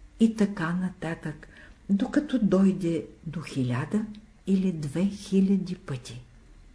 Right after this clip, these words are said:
Така може да се лекува всяка болест, всяко обезсърчение.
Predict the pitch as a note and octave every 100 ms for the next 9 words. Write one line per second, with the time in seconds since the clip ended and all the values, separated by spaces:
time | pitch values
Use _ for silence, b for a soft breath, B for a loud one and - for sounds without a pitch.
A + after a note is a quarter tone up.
0 | - - - - - - - b b b
1 | b - G3 F3+ F3 D#3 E3+ F3 F#3 E3+
2 | D#3+ - E3 D#3+ D#3+ - A3 A3 F3+ C#3+
3 | C#3 C#3 - - - b b b b b
4 | b - - C#4+ C4+ A#3+ G3 G#3 G3+ G3
5 | - D3+ C3 C3 B2+